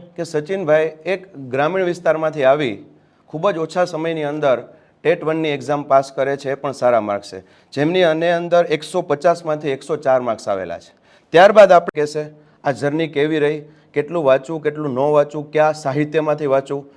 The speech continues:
આ તમામ અનુભવ તમારી સમક્ષ રજૂ કરશે. તો શરૂઆત આપણે કરીશું સચિનભાઈથી.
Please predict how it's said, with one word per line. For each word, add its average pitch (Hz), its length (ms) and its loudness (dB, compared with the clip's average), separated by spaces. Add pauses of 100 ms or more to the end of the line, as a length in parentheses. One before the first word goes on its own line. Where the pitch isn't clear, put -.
(200)
આ 147 60 -4
તમામ 190 420 2
અનુભવ 165 400 0
તમારી 151 300 -2
સમક્ષ 131 340 -10
રજૂ 110 180 -6
કરશે. 95 340 -10 (320)
તો 180 80 4
શરૂઆત 202 440 4
આપણે 208 240 6
કરીશું 190 400 2
સચિનભાઈથી. 110 720 -2